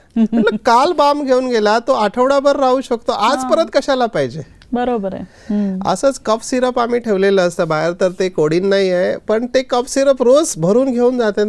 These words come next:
Speaker 2: मग आम्ही वॉच ठेवतो, कोण पुन्हा पुन्हा येत आहे ते,
Speaker 1: ओके.
Speaker 2: है ना? तर असं होऊ शकतं की त्याचं आपल्याला,
Speaker 1: हम्म.
Speaker 2: अ, सवय लागलेली आणि ती व्यसनामध्ये जाऊ शकतं.
Speaker 1: हम्म.
Speaker 2: काही तर असे लोक आहेत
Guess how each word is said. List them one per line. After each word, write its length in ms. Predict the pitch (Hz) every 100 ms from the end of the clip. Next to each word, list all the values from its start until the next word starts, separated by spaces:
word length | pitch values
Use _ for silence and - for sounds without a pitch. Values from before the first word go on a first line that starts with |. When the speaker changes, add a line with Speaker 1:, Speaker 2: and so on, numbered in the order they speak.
| 226 247 -
Speaker 2:
मग 80 | 226
आम्ही 240 | 226 254
वॉच 380 | 254 233 254 -
ठेवतो, 260 | 269 220 190
कोण 280 | 180 202 220
पुन्हा 340 | 220 190 196
पुन्हा 340 | 196 185 175 151
येत 240 | 127 -
आहे 160 | 98 131
ते, 120 | 196
Speaker 1:
ओके. 220 | 175 -
Speaker 2:
है 100 | 123
ना? 140 | 147 175 - - - -
तर 80 | 226
असं 280 | - 185 247
होऊ 260 | 214 190
शकतं 420 | 226 - 226 - 190
की 60 | 196
त्याचं 300 | 175 165 202
आपल्याला, 380 | 180 165 170 185
Speaker 1:
हम्म. 460 | 233 277 - 160
Speaker 2:
अ, 20 | 143
सवय 420 | - 143 147 180
लागलेली 460 | 208 190 165 165 165
आणि 180 | 175 208
ती 140 | 220
व्यसनामध्ये 600 | 180 151 180 180 170 175
जाऊ 240 | 151 131 139
शकतं. 340 | - 127 -
Speaker 1:
हम्म. 440 | 113 - - -
Speaker 2:
काही 220 | 196 139 175
तर 160 | 214
असे 320 | 202 180 220
लोक 220 | 208 196 208
आहेत 340 | 196 196 208